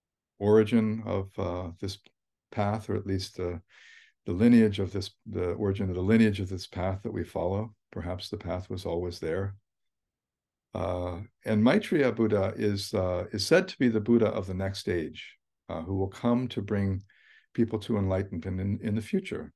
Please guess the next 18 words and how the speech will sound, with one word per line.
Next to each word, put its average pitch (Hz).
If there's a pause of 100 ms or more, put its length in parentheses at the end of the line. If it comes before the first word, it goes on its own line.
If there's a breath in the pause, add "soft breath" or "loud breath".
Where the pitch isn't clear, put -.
(1000)
So 120
there's 113
the 110
historical 131
Buddha 101 (1080)
who 110 (920)
set 135
us 117
upon 98
this 90
path, 85 (640 soft breath)
and 110
the 107
future 165
Buddha 127
who 110
will 104
enlighten 101